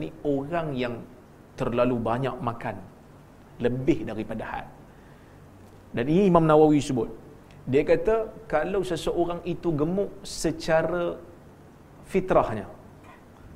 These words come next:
maksudnya dia gemuk tu bukan sebab dia makan banyak, tapi kerana keturunan ataupun kerana metabolisme dia rendah.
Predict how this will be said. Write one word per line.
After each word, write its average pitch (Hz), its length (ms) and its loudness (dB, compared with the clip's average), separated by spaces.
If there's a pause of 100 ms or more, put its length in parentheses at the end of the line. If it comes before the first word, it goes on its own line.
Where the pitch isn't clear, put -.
maksudnya 143 400 -6
dia 151 160 4
gemuk 170 560 -2
tu 202 80 0
bukan 151 240 -6
sebab 151 320 -6
dia 151 80 -4
makan 151 360 -4
banyak, 156 180 -4 (720)
tapi - 320 -2
kerana 156 320 0
keturunan 190 480 0 (1700)
ataupun 160 480 -2
kerana 151 560 2
metabolisme 160 880 4
dia 135 80 4
rendah. 156 320 2